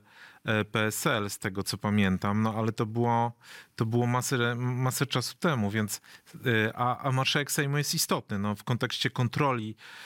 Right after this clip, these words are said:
e, procesu legislacyjnego to jest jedna rzecz, ale druga rzecz, no, że jeżeli zaczęłaby się jakaś niepogoda, e, no to marszałek Sejmu jest kimś takim, kto może decydować o tempie, e,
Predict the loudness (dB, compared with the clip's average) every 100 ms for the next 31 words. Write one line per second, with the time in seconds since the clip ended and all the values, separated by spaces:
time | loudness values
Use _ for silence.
0 | -20 -2 0 2 0 0 0 2 0 0
1 | -2 -4 -2 0 0 2 0 0 2 2
2 | 0 -2 0 -2 -4 -10 _ _ _ _
3 | _ -2 0 0 0 0 0 -2 -2 -2
4 | 2 4 4 4 0 0 -4 0 2 2
5 | 0 0 0 2 0 0 0 0 0 0
6 | 0 -2 -6 -18 -16 -14 -14 -6 0 4
7 | 4 4 4 2 0 0 2 0 0 0
8 | 0 0 0 -2 -2 2 2 2 0 -2
9 | -4 0 2 2 0 0 0 0 0 -2
10 | -2 -2 0 2 4 4